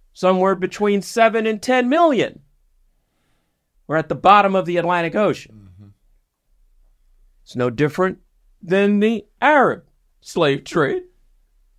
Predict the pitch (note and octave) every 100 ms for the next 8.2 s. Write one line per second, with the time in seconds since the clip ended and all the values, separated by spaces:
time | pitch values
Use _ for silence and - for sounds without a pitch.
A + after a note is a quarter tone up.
0 | _ _ _ _ _ - F#3+ G3+ - -
1 | _ - B3 B3+ B3+ D4+ D4+ D3 - _
2 | _ _ _ _ _ _ _ _ _ _
3 | _ _ _ _ - C#3+ D3 D#3+ C#3+ _
4 | _ _ _ _ _ - D#3 D3+ D3+ C#3+
5 | - C#3 D#3+ D#3+ D3 D#3 D#3 F3 G#3+ A#3+
6 | - - - D3+ D#3 - F#3 F3+ - -
7 | B2+ D3 D#3 D3 E3 D3 B2 D#3+ G3 A#2+
8 | E3+